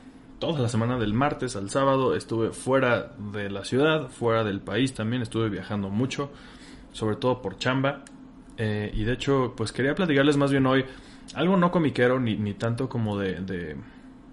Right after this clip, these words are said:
del contenido tal cual que hago para, de mi persona, como Willy Holland, pero sí una de mis chambas que me gusta mucho. Algunos de ustedes sabrán, eh, que me dedico, pues, en general a producción audiovisual.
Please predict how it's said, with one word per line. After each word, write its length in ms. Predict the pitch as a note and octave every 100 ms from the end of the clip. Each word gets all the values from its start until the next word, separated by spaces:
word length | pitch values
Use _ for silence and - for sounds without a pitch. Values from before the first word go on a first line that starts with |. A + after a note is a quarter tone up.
| - - -
del 200 | G#2 G2
contenido 880 | - G2+ - A2+ A2+ C3+ D#3+ F3 E3
tal 240 | C#3 A2
cual 240 | - C3 A#2+
que 100 | B2
hago 440 | A#2+ A#2+ A2+ F2+ - -
para, 220 | G2 G2
de 340 | F#2+ G2 G2 G#2
mi 160 | C#3+
persona, 640 | D#3 B2+ A#2+ C3 C3 C3 A#2+
como 260 | G2+ G2
Willy 260 | G2 G#2+ G#2+
Holland, 320 | A2+ A2+ A#2 A2+
pero 280 | G2+ G2 F#2+ - - - - - - - - - - - - -
sí 200 | - C#3+
una 180 | D#3+ F3
de 60 | D#3+
mis 160 | B2
chambas 360 | - C#3+ C3 -
que 120 | A#2
me 80 | A2
gusta 240 | A#2 B2
mucho. 400 | B2 B2 - G2 - - - -
Algunos 260 | B2+ E3+
de 60 | D3+
ustedes 320 | A#2+ D#3 D3+
sabrán, 480 | B2+ B2+ C#3+ C3+ C3 - - - - -
eh, 540 | A2 G2+ G2 G2 F#2+ - -
que 240 | A2 G#2
me 180 | G2 G2
dedico, 640 | F#2+ G2+ G#2 A#2 A2+ - - - -
pues, 260 | G2+ - - - - - -
en 100 | G2+
general 400 | - G2+ G2+ A#2
a 140 | A#2 A2+
producción 480 | G2+ F#2+ - A2
audiovisual. 640 | G#2+ G2+ G2 F#2+ F3+ D#3+